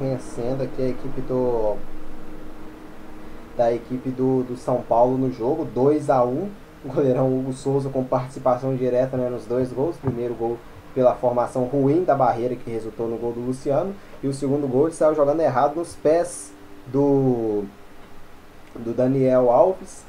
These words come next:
que viu livre o Pablo e colocou a bola, né, no fundo do gol, vencendo então aqui por dois a um, é a equipe do, do Tricolor Paulista. Troca passes aqui agora o Flamengo, abriu na esquerda, Felipe Luiz, é o Campeonato Brasileiro de dois mil e vinte na sua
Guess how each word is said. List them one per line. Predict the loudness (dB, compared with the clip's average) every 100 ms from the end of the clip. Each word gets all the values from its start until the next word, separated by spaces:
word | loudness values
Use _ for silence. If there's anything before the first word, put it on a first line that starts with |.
| -16 -6
que | -4
viu | 0 2
livre | 4 6 6 4
o | 0
Pablo | 4 6 6 2 -2
e | -4
colocou | -2 0 0 4 4
a |
bola, | 6 4 4
né, | 0
no | -6
fundo | -4 -6 -4
do | -4
gol, | 0 0
vencendo | 2 0 -2 -4 -2 0
então | 0 0 -2
aqui | -2 -6
por | -8 -4
dois | -2 0
a | 0
um, | 0 -2 -8 -16 -6 4
é | 6
a | 6
equipe | 2 -4 -4 -6 -6 -4
do, | 0 2 4 2 0 -2
do | -2 -6
Tricolor | -4 0 0
Paulista. | 4 4 4 0 -2 -2 -2 -4 -4
Troca | 2 4 4
passes | 4 4 4 0
aqui | 0 4
agora | 4 6 4
o |
Flamengo, | 4 4 4 2 4
abriu | 2 2 0
na | 0
esquerda, | 0 2 2 2
Felipe | 2 0 0
Luiz, | 0 0 0 4
é |
o | 2 6
Campeonato | 6 8 6 2 -2 0 2 2 2 0
Brasileiro | 0 2 0 0 0 0
de | 0
dois | 0 2
mil | 0
e | 0
vinte | -2 -2
na | 0 0
sua | 2 0